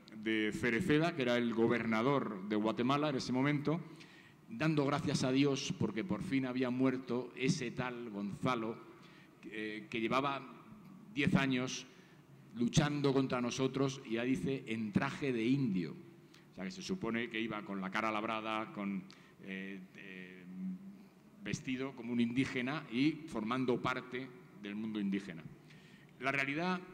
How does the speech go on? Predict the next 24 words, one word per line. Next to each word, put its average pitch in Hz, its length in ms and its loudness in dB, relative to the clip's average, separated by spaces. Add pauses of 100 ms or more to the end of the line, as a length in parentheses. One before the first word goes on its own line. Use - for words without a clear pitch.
(160)
no 151 200 4
sabemos 170 480 4
qué 165 140 4
pasó, 165 680 2
y 127 140 6
eso 170 160 6
es 135 80 -2
la 135 100 0
novela. 120 420 0
Claro, 127 220 0
este 131 380 -2
personaje 165 440 0
increíble, 147 720 4 (800)
que 135 500 4
se - 200 2
ha 175 40 4
reelaborado 156 920 4 (160)
sobre 135 340 0
él 160 180 4 (320)
muchas 156 320 -4
leyendas, 143 540 2
porque 113 160 -2
claro, 151 240 2 (840)
eh, 107 540 0